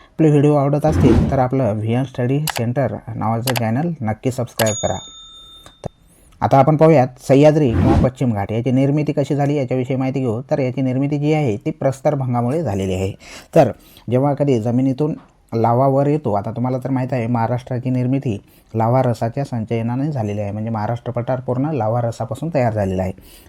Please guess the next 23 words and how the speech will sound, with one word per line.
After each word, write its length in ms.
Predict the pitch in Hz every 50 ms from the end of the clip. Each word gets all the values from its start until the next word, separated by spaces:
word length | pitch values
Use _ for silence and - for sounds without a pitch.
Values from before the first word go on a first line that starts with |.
| - -
जेव्हा 220 | 110 120 131 139
लाव्हा 280 | 127 120 110 117 123 131
रस 220 | 131 139 127 -
वर 160 | 120 120 131 143
येतो 260 | 147 139 - 117 104
तेव्हा 440 | 120 - - - - - - 143 143
दोन 220 | 131 135 156 165
मार्गाने 360 | 160 143 131 127 120 117 113 110
येतो, 180 | 98 - 98
एक 220 | 98 101 107 113 -
तर 200 | 120 - 131 127 - -
छिद्राच्या 400 | - 113 117 127 127 127 135 127
मार्गाने 340 | 131 131 131 131 131 135
वर 180 | 127 127 131 131
आला 240 | 131 139 139 113 92 - - - _ _ _ -
आणि 140 | 117 120 123
तो 180 | - 123 120 120
जर 120 | 139 143 143
वर 220 | 110 117 127 127
उडाला 360 | 123 127 139 143 147 123 104
तर 140 | 107 - 113 -
त्याला 240 | - 120 120 143 190 202 - _ _ _ _ _ _ _ - -
ज्वालामुखी 640 | 117 123 127 131 139 139 147 151 147 - 120 98